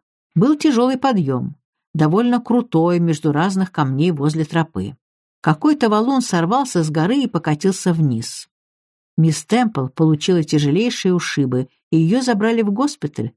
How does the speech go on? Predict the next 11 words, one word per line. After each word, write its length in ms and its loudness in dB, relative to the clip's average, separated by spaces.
где 280 2
она 320 0
и 100 0
умерла. 600 -4
"Не 160 4
повезло", 680 2
проговорил 500 0
мистер 340 -2
Шустер, 540 -4
ожидая 480 0
продолжения. 880 -2